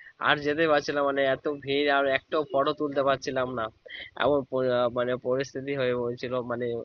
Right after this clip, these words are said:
সবাই তো ফটো তুলতে ব্যস্ত, আর যেহেতু ব্যাঙ্গালোর শহরে, তো ব্যাঙ্গালোর শহরে এই একটাই সমস্যা, আহ, কি বলবো, মানে বাঙালি,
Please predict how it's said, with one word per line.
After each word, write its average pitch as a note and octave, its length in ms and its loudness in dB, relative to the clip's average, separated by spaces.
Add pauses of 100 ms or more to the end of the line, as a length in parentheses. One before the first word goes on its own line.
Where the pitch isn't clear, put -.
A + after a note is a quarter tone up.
সবাই C3 300 -2
তো D3 160 -4
ফটো C3 220 -2
তুলতে C#3 280 -2
ব্যস্ত, B2 320 -4
আর B2 120 2
যেহেতু C3+ 320 -4
ব্যাঙ্গালোর B2+ 500 -2
শহরে, C#3+ 460 0
তো B2 240 -2 (580)
ব্যাঙ্গালোর C3 340 4
শহরে C#3+ 320 4
এই C#3+ 80 6
একটাই C#3+ 340 2
সমস্যা, C3+ 540 0
আহ, C3+ 840 0
কি D3+ 100 0
বলবো, C#3+ 460 2
মানে B2+ 320 2
বাঙালি, D3+ 720 2